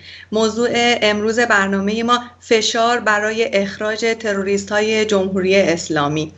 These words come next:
بیش از بیست مقام سابق اروپایی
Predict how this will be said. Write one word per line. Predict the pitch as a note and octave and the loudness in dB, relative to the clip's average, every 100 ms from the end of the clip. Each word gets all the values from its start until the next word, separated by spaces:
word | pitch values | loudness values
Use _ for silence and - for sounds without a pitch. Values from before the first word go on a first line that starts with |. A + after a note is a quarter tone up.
| - - - - - - | -18 -18 -18 -18 -12 0
بیش | C#4 D#4 | 2 4
از | C#4+ C#4 | 2 2
بیست | B3 C#4+ - - | 0 -2 -4 -8
مقام | A#3+ A#3 A#3 B3 C4+ C4+ | -2 -2 -2 -4 -2 -2
سابق | C4 A#3 A3+ A#3 A#3+ | 0 -2 0 -2 -2
اروپایی | A3+ A3 A3 A3+ G#3+ A3+ C4 C#4 | -2 -4 -4 0 0 2 2 2